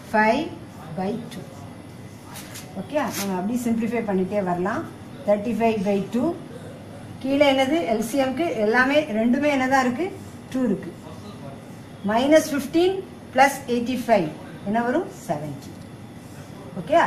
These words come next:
தேர்ட்டி ஃபைவ் பை டூ மைனஸ் ஃபிஃப்டீன் பிளஸ் எயிட்டி ஃபைவ் செவன்ட்டி பை டூ. இப்போ டூவை என்ன செய்யலாம்? டூவை செவன்ட்டியில் கேன்சல் பண்றோம். டூவில் செவன்ட்டியில் கேன்சல் பண்ணா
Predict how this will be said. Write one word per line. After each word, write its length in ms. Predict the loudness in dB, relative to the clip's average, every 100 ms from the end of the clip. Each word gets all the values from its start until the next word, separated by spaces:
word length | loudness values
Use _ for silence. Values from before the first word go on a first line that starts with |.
| 2
தேர்ட்டி 260 | -2 0 -2 2
ஃபைவ் 220 | 2 2 2
பை 120 | 0 0 0
டூ 100 | 0 0 -4 -14 -16 -2 4
மைனஸ் 380 | 6 6 6 4
ஃபிஃப்டீன் 380 | -4 2 2 4
பிளஸ் 220 | 2 2 0
எயிட்டி 200 | -2 -2 4
ஃபைவ் 180 | 4 2 -8 -12 -4
செவன்ட்டி 340 | 0 0 0 0 2
பை 100 | 0 -2 -12 -14 -10
டூ. 80 | -8 -10 -14 -16 -10 -2
இப்போ 140 | 0 0 2
டூவை 240 | 4 8 8
என்ன 100 | 8 4
செய்யலாம்? 320 | 2 2 2 -4 -14 -16 -16 -14 -4
டூவை 260 | 2 8 8 10
செவன்ட்டியில் 540 | 8 8 4 6 8
கேன்சல் 340 | 8 4 2 2
பண்றோம். 280 | 2 2 -4 -10 -16 -16 -12 -2
டூவில் 420 | 2 8 10 8 2
செவன்ட்டியில் 460 | 0 0 0 2
கேன்சல் 300 | 2 2 0 2
பண்ணா 160 | 2